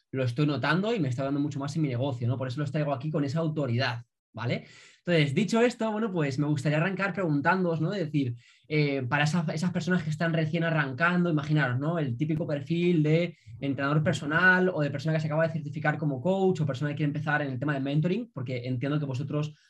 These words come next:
sobre todo, os enfocáis, ¿no? en, en profesionales que, que ofrecen servicios. Entonces, eh, ¿cuál creéis que es el principal error que estas personas cometen cuando quieren arrancar su negocio digital?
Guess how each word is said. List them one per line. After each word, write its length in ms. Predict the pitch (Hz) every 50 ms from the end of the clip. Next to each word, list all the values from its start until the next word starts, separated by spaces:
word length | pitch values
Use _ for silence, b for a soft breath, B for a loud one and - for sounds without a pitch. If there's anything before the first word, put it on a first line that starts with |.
| b b
sobre 180 | - 139 123
todo, 100 | 117 135 143
os 100 | 147 156
enfocáis, 360 | 147 127 - - 139 147 143
¿no? 120 | 127 131 156
en, 100 | 165 151
en 460 | - - - 120 117 113 110 110 117
profesionales 580 | 123 123 117 120 131 135 131 139 139 135 123 -
que, 140 | - 127 -
que 100 | - 135
ofrecen 300 | 120 151 151 151 151 151
servicios. 540 | - 147 139 190 - - 190 226 254 - b b b b b
Entonces, 480 | 131 117 185 165 151 165 156 151 151 b b b b b b
eh, 380 | - 165 160 160 160 156 151 151
¿cuál 320 | - 170 190 208 247 -
creéis 280 | - 185 180 185 180 -
que 80 | 220
es 100 | 180 -
el 60 | 202
principal 460 | 156 180 165 151 151 156 156 170 175 202
error 480 | 190 160 156 175 196 233 294 285 - -
que 80 | - 156
estas 200 | 156 - 180 175
personas 360 | - 151 156 180 170 156 -
cometen 600 | - 156 143 151 170 156 226 247 269 285 285 - _
cuando 260 | - 139 135 131 131
quieren 220 | 123 123 156 156 160
arrancar 420 | 151 147 143 127 120 135 147 151
su 120 | - 156
negocio 320 | 135 127 123 127 123 120 120
digital? 480 | 120 117 - - 117 113 98 95 104